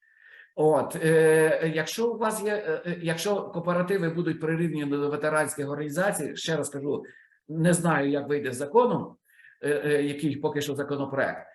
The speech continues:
то, е, ви матимете пла-, право на безплатне надання будинків, приміщень, обладнання, іншого майна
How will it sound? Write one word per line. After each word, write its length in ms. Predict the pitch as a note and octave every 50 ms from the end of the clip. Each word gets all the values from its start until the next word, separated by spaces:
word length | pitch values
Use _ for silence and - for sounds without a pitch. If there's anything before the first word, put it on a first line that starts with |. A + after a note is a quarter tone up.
| - - - _ _
то, 360 | - D3+ D#3 D#3+ E3+ E3+ E3
е, 1000 | E3+ E3+ E3 E3 D#3+ D#3 D#3+ D#3+ D#3 D#3 D#3 D#3 D#3 D#3 D#3 D3+ D3+ D3+ D3 D3
ви 220 | C3+ C3+ C#3+ F3 F#3
матимете 500 | F3+ F#3+ F#3+ F#3+ G#3+ G3+ G3 F#3 G3 F#3+
пла-, 540 | - E3 E3 F3 F3+ F3+ F3+ - E3+ E3
право 320 | - E3 E3 E3+ F3+ F#3 F3+
на 140 | F3 F3 E3
безплатне 560 | E3 D#3+ D#3+ - - D#3+ D#3+ E3+ E3 F3 E3+
надання 360 | E3 E3 E3 D#3+ D#3 E3 D#3+
будинків, 480 | C#3 C#3+ C#3 D#3+ F#3 F#3 F3 D#3+ C#3 -
приміщень, 480 | C3 C3+ D3 F3 F#3 E3+ E3 C#3+ C3+
обладнання, 500 | B2+ B2+ B2+ C#3+ D#3+ E3+ D#3+ D#3+ D3 C#3+
іншого 440 | C#3+ C#3+ D#3 D#3 D3+ - D3 C#3 C3+
майна 480 | C3+ C3 C3 C#3+ D#3+ F3 G3 G3 -